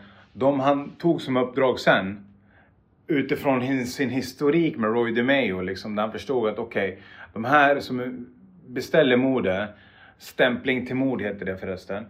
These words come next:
de kan ju också bli min domedag. Så han tänkte, "Okej, jag ska hooka upp med enskilda kontraktsmördare", så mördar jag dem. Det, det ligger ju också i den personlighetsstörningen att ha, att ha själva det utförandet.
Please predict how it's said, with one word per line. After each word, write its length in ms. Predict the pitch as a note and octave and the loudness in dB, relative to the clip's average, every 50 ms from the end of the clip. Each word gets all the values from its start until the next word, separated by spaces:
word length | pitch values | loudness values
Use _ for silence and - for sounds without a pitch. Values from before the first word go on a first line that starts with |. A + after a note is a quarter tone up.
| - - _ _ - | -18 -20 _ _ -20
de 720 | - G#2 F2+ D3 D3+ D3+ D3+ D3+ D#3 D3+ D3+ - - - | -18 -2 2 4 4 6 4 2 0 -2 -4 -6 -6 0
kan 160 | C3+ A#2+ A#2 | 0 2 2
ju 60 | A#2 | 2
också 400 | G#2+ G2+ A#2 A#2 - - - A#2 | 0 -2 -4 -4 -6 -6 -6 -4
bli 160 | G#2+ A2+ A2 | -2 -2 -2
min 180 | G#2+ A2 G#2+ G#2 | -2 -2 -4 -2
domedag. 580 | A#2 A#2+ A2+ A2 A#2 C3 D3+ C3 G2+ F2 F2+ | -2 -2 -2 -2 -2 0 0 0 0 -2 -4
Så 80 | - - | -6 -6
han 120 | A2 A2 | -6 -2
tänkte, 280 | - C#3 C3+ A#2+ - C3 | -2 -2 -4 -2 -4 -4
"Okej, 300 | C3+ C3+ - - A#2+ F#2+ | -4 -4 -2 0 0 0
jag 120 | G2 A2 | 0 -4
ska 120 | - - B2 | -6 -4 -4
hooka 260 | C3+ D3 D3 - C#3+ | -4 -4 0 0 0
upp 160 | C#3+ - - | -2 0 -2
med 120 | C3+ C3+ B2+ | -2 -2 -2
enskilda 340 | B2 B2 B2+ B2 A#2+ B2 | -4 -4 -4 -2 -2 -2
kontraktsmördare", 640 | A#2+ - A#2+ G#2+ - B2 A#2+ A#2+ - A#2+ A#2 A2 G#2+ - - _ _ _ _ | -4 -4 -6 -4 -4 -4 -4 -4 -6 -6 -6 -6 -8 -10 -14 _ _ _ _
så 160 | - - D3+ | -12 -6 -2
mördar 280 | D3 C#3 B2+ A#2+ G#2+ G#2+ | 0 2 2 2 2 2
jag 80 | G#2+ | 0
dem. 160 | A2+ G2 D#2+ E2 - - - _ _ - _ _ | 0 -2 -4 -8 -14 -18 -20 _ _ -20 _ _
Det, 320 | G#2+ B2+ - - D#3+ C#3+ | -2 -2 -2 -2 -2 0
det 80 | C3 D3 | 0 2
ligger 220 | D#3 D#3+ C#3+ B2 | 4 2 2 2
ju 80 | B2+ D3 | 0 -2
också 380 | D3 D3+ D3 D3+ - - - | -2 -2 -4 -6 -6 -4 -4
i 540 | D#3 - - F3 E3 D#3+ C#3 A2+ G2+ G2 G2 - - - - | -4 -4 -4 -6 -6 -4 -6 -6 -8 -8 -12 -16 -20 -20 -16
den 300 | - G#2+ C3 C3 A#2 G2 | -6 -4 -2 -2 -2 -4
personlighetsstörningen 1080 | - - A2 - - C3 A#2+ A#2+ B2 A#2 A#2 B2+ B2 B2 - D#3 D3 B2+ G#2 G2 F#2+ F#2+ | -6 -8 -10 -8 -6 -4 -2 -2 0 0 0 0 -2 0 0 2 2 2 0 -2 -4 -6
att 100 | G2 - | -6 -4
ha, 320 | - C#3 C3 A#2 G#2+ - - - - - - - - | -2 0 0 0 0 -2 -6 -12 -20 -20 -20 -10 -6
att 180 | - A2+ A#2+ | -4 -4 -4
ha 220 | - D3 E3+ D#3 - | 0 2 2 2 4
själva 340 | - C#3+ A#2+ A2+ A#2 A#2 | 2 2 0 2 2 0
det 160 | A2 A2 A#2+ A2+ | 0 0 0 0
utförandet. 1120 | A2+ A#2+ A#2+ A#2 A2+ - - - D#3+ D#3 C#3+ - F2 E2+ E2+ D#2 - - - - - - | 0 0 0 0 0 -2 0 2 4 4 4 4 2 -2 -8 -12 -16 -20 -20 -20 -20 -20